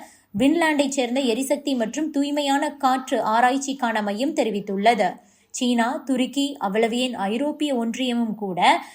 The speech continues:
ரஷ்யாவிலிருந்து கச்சா எண்ணெயை வாங்குகிறது. இருப்பினும் அந்த நாடுகளுக்கு ட்ரம்ப் எந்த ஒரு வரியையும் அறிவிக்கவில்லை.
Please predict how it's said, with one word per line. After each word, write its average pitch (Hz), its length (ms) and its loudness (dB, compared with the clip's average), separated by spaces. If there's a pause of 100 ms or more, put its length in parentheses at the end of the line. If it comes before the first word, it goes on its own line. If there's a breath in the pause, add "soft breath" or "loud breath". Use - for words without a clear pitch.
(120)
ரஷ்யாவிலிருந்து 277 840 2
கச்சா 247 320 0
எண்ணெயை 254 440 -2
வாங்குகிறது. 208 600 0 (260 loud breath)
இருப்பினும் 311 460 0
அந்த 262 320 2
நாடுகளுக்கு 277 640 4
ட்ரம்ப் 269 280 -4
எந்த 254 360 0
ஒரு 285 200 0
வரியையும் 240 480 0
அறிவிக்கவில்லை. 196 720 -2